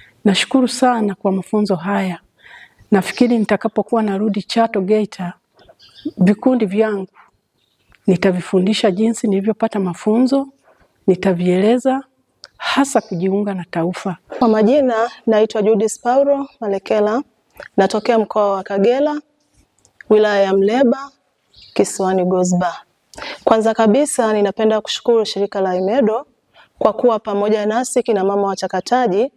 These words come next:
Speaker 2: pale ambapo waliweza kutuona kwamba kina mama wachakataji tunao uhitaji wa kupata elimu, kwani zamani tulikuwa tukifanya kazi zetu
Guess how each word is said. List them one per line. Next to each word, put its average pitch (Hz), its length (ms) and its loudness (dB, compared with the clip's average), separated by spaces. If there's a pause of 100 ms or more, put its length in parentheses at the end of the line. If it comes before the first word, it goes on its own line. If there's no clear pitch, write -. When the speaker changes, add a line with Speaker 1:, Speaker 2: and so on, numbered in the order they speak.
(500)
Speaker 2:
pale 226 280 4
ambapo 254 500 2
waliweza 233 500 2
kutuona 220 580 -2
kwamba 208 340 -2
kina 202 200 -2
mama 208 220 2
wachakataji 226 840 0 (640)
tunao 269 680 2
uhitaji 240 760 2
wa 220 140 0
kupata 214 420 -4
elimu, 202 540 0 (640)
kwani 240 260 2
zamani 233 440 2
tulikuwa 226 280 0
tukifanya 226 500 -2
kazi 196 260 -2
zetu 202 580 0